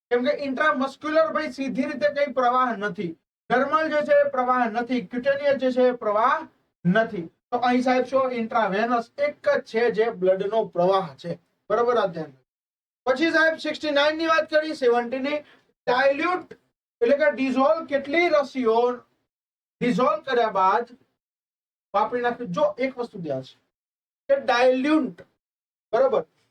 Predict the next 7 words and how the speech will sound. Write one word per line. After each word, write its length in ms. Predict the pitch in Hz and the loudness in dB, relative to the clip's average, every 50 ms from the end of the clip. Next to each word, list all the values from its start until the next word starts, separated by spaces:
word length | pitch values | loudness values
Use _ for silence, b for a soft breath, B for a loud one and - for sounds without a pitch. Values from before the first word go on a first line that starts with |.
| _ _ _ _ _ _ | _ _ _ _ _ _
ઘણી 220 | 233 247 285 339 339 | 0 0 0 0 0
વખત 260 | 339 339 - 330 330 | 0 0 0 0 0
સાહેબ 220 | - 320 311 294 | 0 0 0 2
તમને 480 | 294 - 294 294 294 285 277 294 302 294 | 2 0 0 0 0 -2 -2 -2 -2 -2
ખબર 280 | - 262 254 285 294 | -2 0 0 0 0
હશે 220 | 269 254 240 254 254 | 0 -2 -2 -2 -2
કે 360 | 254 262 262 269 285 294 - | 0 0 2 2 2 0 -2